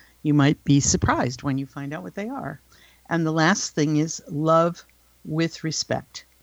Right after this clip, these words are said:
You can love someone and not respect them. You can respect someone and not love them. But if you have love with respect and compatibility, especially with the deal breakers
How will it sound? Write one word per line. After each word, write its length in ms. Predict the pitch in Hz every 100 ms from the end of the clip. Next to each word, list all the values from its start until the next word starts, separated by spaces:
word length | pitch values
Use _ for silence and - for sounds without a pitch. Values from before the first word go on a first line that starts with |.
| _ _ _ - - _ _
You 120 | 170
can 180 | 160 151
love 200 | 143 151
someone 280 | - 160 156
and 100 | 151
not 200 | 147 -
respect 420 | - 135 135 -
them. 320 | 175 220 240 - -
You 120 | 156 143
can 180 | 147
respect 460 | 139 131 - 143 -
someone 320 | - 147 143
and 100 | 139
not 240 | 135 135 143
love 280 | 139 135
them. 280 | 165 180 220 - _ _ _ _ -
But 100 | 139
if 180 | 135
you 80 | 175
have 300 | 147 147 131 143
love 240 | 156 185
with 180 | 226 -
respect 560 | 214 - - 151 - - _ -
and 400 | 170 185 196 220
compatibility, 880 | 220 196 175 160 156 160 160 160 160
especially 480 | 156 - 156 - 170
with 160 | 180
the 80 | 175
deal 260 | 151 156 147
breakers 440 | 151 139 156